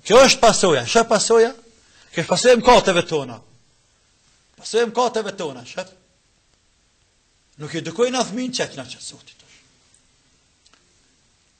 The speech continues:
"Në duket se po e rëndojnë në fulandën fetare, qeq na bë Zoti.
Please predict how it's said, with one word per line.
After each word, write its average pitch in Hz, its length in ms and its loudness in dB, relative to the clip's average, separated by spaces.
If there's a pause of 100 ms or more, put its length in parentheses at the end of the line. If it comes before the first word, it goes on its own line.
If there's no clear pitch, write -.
(200)
"Në 143 160 -14
duket 220 260 -2
se 208 80 -4
po 202 140 -8
e 196 40 -6
rëndojnë 214 400 -2
në 233 80 -6
fulandën 214 340 -6
fetare, 208 380 -4
qeq 165 280 -10
na 151 80 -10
bë 139 120 -14
Zoti. 117 320 -20